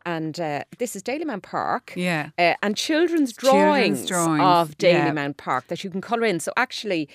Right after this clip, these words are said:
Speaker 1: it doesn't matter if you're any good at colouring
Speaker 2: Yeah.
Speaker 1: or not. And,
Speaker 2: No,
Speaker 1: and, uh,
Speaker 2: I think it's a celebration of kind of the
Speaker 1: this
Speaker 2: little
Speaker 1: is going
Speaker 2: stadium
Speaker 1: to
Speaker 2: as
Speaker 1: look
Speaker 2: well.
Speaker 1: great. And, uh, lots and lots of kids' drawings here. Absolutely
Speaker 2: And I
Speaker 1: gorgeous.
Speaker 2: think it's going into Be Urban, it's going into Bang Bang in Phibsborough,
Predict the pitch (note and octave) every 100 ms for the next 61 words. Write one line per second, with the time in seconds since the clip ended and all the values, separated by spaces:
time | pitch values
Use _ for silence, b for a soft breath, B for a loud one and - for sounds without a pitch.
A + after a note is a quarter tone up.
0 | B B - C4+ B3 G#3+ F#3+ G3 F#3 E3+
1 | G#3 G3+ F#3 F3+ G#3 G#3 F#3 D3+ C#3+ C3+
2 | - G3 F3 D#3+ D3+ D#3 - D#3+ D#3+ F3
3 | A#3 B3+ A#3 B3+ A#3+ A3+ G3+ - F#3+ E3+
4 | - F3+ E3+ D#3 - D#3+ D#3+ F3+ G3+ F#3
5 | F#3+ E3+ F3+ D#3 D3+ E3 D3 C#3 C#3 F#3
6 | G3+ B3 C#4 A3 - - - E3+ F3 E3
7 | - D3 - - _ _ _ - G3+ A#3+
8 | F4+ E4+ - G#3+ G3+ F#3+ - - G#3 F3
9 | E3+ F3+ F3 F3 E3 E3 D#3 - D4 -
10 | - F#3 G3 - C#3+ C#3+ D#3 D#3 D#3 -
11 | F#3+ A3+ A#3+ - G3+ F#3 F3 C3 E3 E3
12 | - F3 D#3+ D3 G3+ G#3+ A3+ - E3+ D#3
13 | C#3+ C#3+ E3+ F#3+ B B D#3+ - E3+ E3+
14 | E3 D3+ D#3 D#3 F#3+ G#3 G3+ F3+ E3 C#3+
15 | - F3+ E3+ - C#3+ D3+